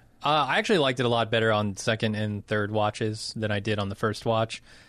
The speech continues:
I, I don't know if it was just I wasn't prepared for what they gave me the first time through, and the second time through I was. Um, but I found,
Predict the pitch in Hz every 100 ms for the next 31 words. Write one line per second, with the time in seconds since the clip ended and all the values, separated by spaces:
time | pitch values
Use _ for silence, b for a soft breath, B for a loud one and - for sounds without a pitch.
0 | B - 117 131 139 139 139 131 117 123
1 | 113 123 - 113 104 117 120 131 110 -
2 | 113 - 120 120 - 113 104 101 101 151
3 | 160 160 160 143 160 151 165 156 147 156
4 | 147 143 117 107 117 107 110 110 101 101
5 | 117 131 131 - B B B B 123 120
6 | 113 107 117 151 131 123 113